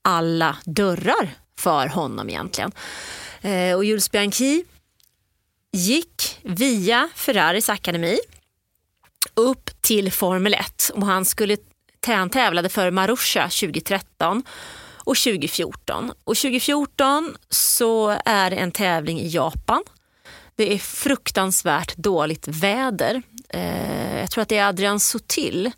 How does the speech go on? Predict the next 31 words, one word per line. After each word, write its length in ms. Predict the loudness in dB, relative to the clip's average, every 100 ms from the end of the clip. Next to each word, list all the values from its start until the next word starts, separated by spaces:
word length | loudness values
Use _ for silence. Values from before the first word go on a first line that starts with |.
| _ _ _ -20 -20 _
som 200 | -2 0
har 100 | 0
fått 640 | 0 -2 -2 _ -4 -4 -2
vattenplaning 1300 | 0 0 -4 _ -4 -2 0 2 2 0 -2 -4 -8 -18 -20 -20 -18 -18 -18 -20 -20 -20 _ _ _ _ _ _
och 160 | 0 2
åkt 220 | 0 -2 2
av 340 | 2 4 2
banan. 480 | 0 0 0 -2 -2
Och 120 | 0
in 320 | 2 2 0
på 100 | 0
banan 500 | 4 4 4 2 2
då 260 | 2 2 2
så 140 | 0
har 220 | 2 2 2
det 80 |
åkt 480 | 2 2 0 -2 -4 0
en, 460 | 0 0 -4 -6 -10 -8
eller 160 | -4 0
kört 560 | 2 2 2 0 -4
ett 360 | -4 -4 -4 -2
bärgningsfordon, 1160 | 2 4 2 0 -4 -2 -2 0 0 -2 -4 -8 -14 -8
typ 180 | -4 -2
av 100 | 0
hjullastare, 720 | 0 0 2 2 2 0 -2
för 80 | 0
att 40 |
plocka 200 | 0 0
bort 240 | 0 0 -4 -8
den 180 | -8
bilen. 400 | -6 -4 -2 -2